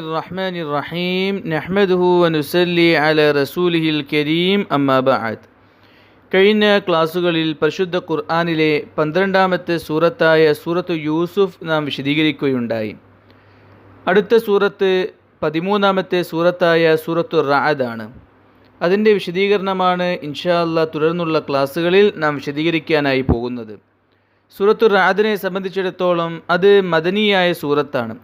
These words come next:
അഥവാ ഹിജറക്ക് ശേഷമാണ് ഈ സൂറത്തിലെ അധിക ആയത്തുകളും അവതരിപ്പിക്കപ്പെടുന്നത്. ഈ സൂറത്തിൽ നാൽപത്തിമൂന്ന്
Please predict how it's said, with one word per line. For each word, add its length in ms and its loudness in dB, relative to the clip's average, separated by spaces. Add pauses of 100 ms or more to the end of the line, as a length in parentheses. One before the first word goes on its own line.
(120)
അഥവാ 220 4 (100)
ഹിജറക്ക് 500 2
ശേഷമാണ് 640 0 (580)
ഈ 20 2 (120)
സൂറത്തിലെ 460 4 (180)
അധിക 240 0 (200)
ആയത്തുകളും 600 2 (180)
അവതരിപ്പിക്കപ്പെടുന്നത്. 960 -2 (800)
ഈ 80 2 (120)
സൂറത്തിൽ 460 4 (580)
നാൽപത്തിമൂന്ന് 840 0